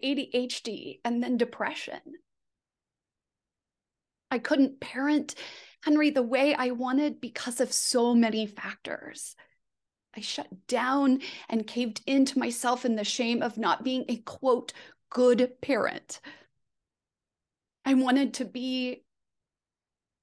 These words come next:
a parent of a perfect child,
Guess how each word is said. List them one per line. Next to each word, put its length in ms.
a 80
parent 560
of 140
a 60
perfect 1000
child, 680